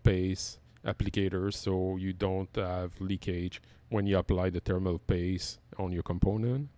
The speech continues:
Normally, when I install an air cooler, I always, like, look at a quick video because there's always a part that is not clear,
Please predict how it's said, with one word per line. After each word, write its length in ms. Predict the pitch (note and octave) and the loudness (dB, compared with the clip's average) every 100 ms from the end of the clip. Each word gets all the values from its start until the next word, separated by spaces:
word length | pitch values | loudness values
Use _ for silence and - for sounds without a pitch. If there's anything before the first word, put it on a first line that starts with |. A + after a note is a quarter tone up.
| - - - | -20 -16 -2
Normally, 480 | B2+ C3+ C#3 A#2+ | 2 6 6 8
when 200 | A#2+ G#2 | 8 6
I 140 | G2 G2 | 4 2
install 320 | G2+ - G#2+ | 0 2 4
an 120 | F2+ | 4
air 140 | F2+ G2 | 2 0
cooler, 400 | - A#2+ B2 B2 | 2 4 6 6
I 60 | |
always, 560 | F#2 G#2 G2 G2+ G2+ F#2 | 6 6 4 4 4 2
like, 240 | F2+ F2 | 0 0
look 220 | F2+ F#2 | 0 0
at 100 | F#2 | 0
a 60 | F2+ | -2
quick 300 | - G2 F#2+ | -2 -4 -2
video 640 | F#2 F#2 F2+ E2+ E2 F2 - - - - - - - | -4 -2 0 0 0 -2 -6 -16 -20 -20 -20 -20 -4
because 440 | G#2 - G#2 F#2+ | -4 0 0 0
there's 200 | F2+ G2+ | 2 2
always 400 | A2 A2+ G#2 G#2+ | 4 4 2 2
a 60 | G2 | 0
part 360 | - G2+ F#2 F#2 | 2 2 2 -2
that 160 | E2+ | -4
is 140 | F#2+ F2+ | -6 -2
not 200 | G2 - | -4 -4
clear, 480 | - E2+ F2+ A#2+ | -10 -8 -4 -6